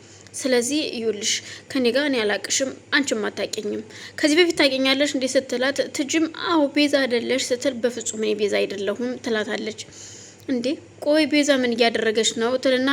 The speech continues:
ያችም ሴት ጥላት ትሄዳለች። ትጅም ቁማ አሰበችና መከተል እንዳለባትና የት እንደምትገባ ማን እንደሆነች ማወቅ አለብኝ ብላ ትሄዳለች። በመሀል ግን ከዚህ በፊት መንትያ እህት እንዳለቻት እና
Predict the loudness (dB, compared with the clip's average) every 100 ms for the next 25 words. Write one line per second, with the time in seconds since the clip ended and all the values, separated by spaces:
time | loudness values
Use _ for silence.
0 | 4 4 2 2 2 2 0 0 -2 -2
1 | -4 -4 -2 0 2 0 -2 -8 -10 -6
2 | -2 2 0 0 0 2 2 -2 -6 -18
3 | -18 -8 -2 -2 -2 -2 -4 -6 -4 -6
4 | -4 -4 -4 -6 -4 -2 -2 -2 -2 -4
5 | -4 -4 -4 -4 -4 -4 -2 -2 -2 -4
6 | -6 -6 -4 -4 -6 -6 -2 0 0 -2
7 | -4 -6 -6 -6 -6 -6 -6 -4 -4 -2
8 | -2 -4 -4 -4 -4 -6 -6 -10 -12 -20
9 | -20 -20 -20 -20 -20 -20 -20 -10 -2 0
10 | 2 0 -2 -2 -4 -6 -4 -4 -4 -6
11 | -8 -12 -14 -8 -2 0 0 -2 -2 -2
12 | -4 -6 -4 -4 -2 -2 -6 -6 -8 -10
13 | _ _ -20 -20 -20 -20 -20 -20 -20 -18
14 | -6 -4